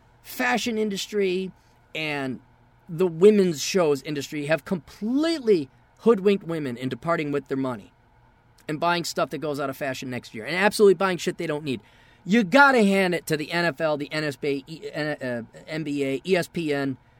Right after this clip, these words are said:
Those guys are geniuses. They got men to line up just as sheepishly as women as they do at a, at a Nordstrom sale.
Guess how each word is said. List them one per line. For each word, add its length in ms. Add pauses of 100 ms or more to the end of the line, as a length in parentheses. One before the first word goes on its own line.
(580)
Those 220
guys 280
are 40
geniuses. 840 (880)
They 260
got 340 (320)
men 540 (220)
to 120
line 280
up 100 (180)
just 380
as 140
sheepishly 760
as 180
women 440 (280)
as 180
they 120
do 400 (240)
at 160
a, 180
at 140
a 40
Nordstrom 680
sale. 300